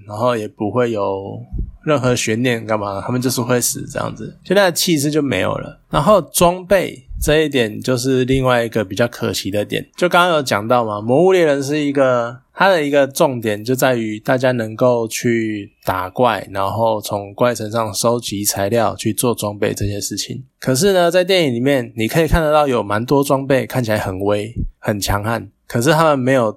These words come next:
多加琢磨，就没有讲说这把刀是什么来头，然后这个，这把双刀为什么会发火这样子，完全没有讲这些事情。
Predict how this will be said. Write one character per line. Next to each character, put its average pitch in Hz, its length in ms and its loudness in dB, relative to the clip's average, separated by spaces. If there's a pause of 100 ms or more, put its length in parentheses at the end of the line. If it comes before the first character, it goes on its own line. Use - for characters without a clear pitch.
(100)
多 117 180 2
加 120 240 2
琢 95 220 -4
磨， 101 320 -2
就 123 140 -2
没 123 140 -2
有 131 140 2
讲 107 220 -2
说 117 120 0
这 117 120 -2
把 101 160 0
刀 117 320 2
是 117 220 -2
什 110 120 -4
么 101 120 -4
来 101 200 0
头， 101 400 0
然 107 100 -2
后 113 140 2
这 113 180 -2
个， 110 340 2
这 135 140 -2
把 117 140 0
双 127 300 -2
刀 127 460 2
为 139 100 0
什 117 100 -2
么 101 80 -4
会 123 160 2
发 110 240 2
火 104 300 -4
这 107 60 -6
样 110 120 -6
子， 98 340 -12
完 139 200 2
全 135 120 0
没 147 80 2
有 147 80 4
讲 113 200 -2
这 117 60 2
些 123 120 0
事 120 160 -2
情。 107 320 -8